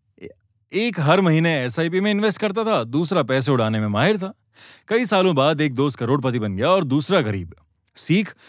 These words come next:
एसआईपी discipline सिखाता है और हमारे भविष्य को सुरक्षित बनाता है। एसआईपी का एक और फायदा ये है कि मार्केट के उतार चढ़ाव से बचाता है। एक महिला थी जो हर महीने हज़ार रुपए एसआईपी में invest करती थी। कई सालों बाद उसकी छोटे-छोटे बचत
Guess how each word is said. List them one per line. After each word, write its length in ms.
एसआईपी 540
discipline 420
सिखाता 440
है 240
और 120
हमारे 320
भविष्य 400
को 100
सुरक्षित 420
बनाता 320
है। 180
एसआईपी 440
का 140
एक 420
और 200
फायदा 280
ये 220
है 200
कि 180
मार्केट 520
के 100
उतार 320
चढ़ाव 320
से 120
बचाता 440
है। 200
एक 180
महिला 320
थी 140
जो 160
हर 180
महीने 340
हज़ार 320
रुपए 200
एसआईपी 420
में 100
invest 340
करती 260
थी। 220
कई 160
सालों 300
बाद 220
उसकी 200
छोटे-छोटे 540
बचत 300